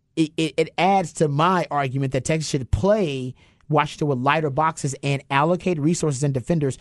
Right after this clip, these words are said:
to defend the pass. Now, some people say, "Well, you're gonna play the run with lighter boxes, you're gonna get eaten alive in the run game." Listen, just because there are five defenders in the box doesn't mean there are five defenders in the run fit.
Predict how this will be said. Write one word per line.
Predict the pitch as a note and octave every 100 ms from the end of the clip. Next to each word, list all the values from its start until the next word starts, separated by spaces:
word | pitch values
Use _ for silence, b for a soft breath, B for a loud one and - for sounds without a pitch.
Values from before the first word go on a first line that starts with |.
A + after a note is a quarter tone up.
| B -
to | C#3+
defend | C3+ - D3+
the | C3
pass. | - G3 G3 - - b b -
Now, | F3+ E3 A#2+ -
some | G3
people | F#3+
say, | E3 F3
"Well, | G#3+ B3 F3 B B
you're | A3
gonna | A3+ D#3+
play | - G#3+
the | F3+ D3
run | F#3
with | G3
lighter | D3+ F3 E3+
boxes, | E3 G3 F#3
you're | F3+
gonna | F3+
get | F3 E3 -
eaten | F3+ E3
alive | D#3+ F#3 F3
in | D#3
the |
run | D#3+ B3
game." | F#3 B2+ G3+
Listen, | C4 - b b -
just | A3
because | B3+ G3+ G#3+
there | G3
are | E3
five | - F3 F#3+ G3 E3+
defenders | D3+ - G3 D#3+ E3
in |
the | D3
box | A2 F3+ F#3+ -
doesn't | F3+ F#3+ E3+
mean | F3 D#3+
there | D#3+
are | C3+
five | - E3+ F#3 F#3
defenders | D3 B2+ G#3+ F3+ D#3
in | F3+
the | D3+
run | C3+ G3 E3+
fit. | - E3 -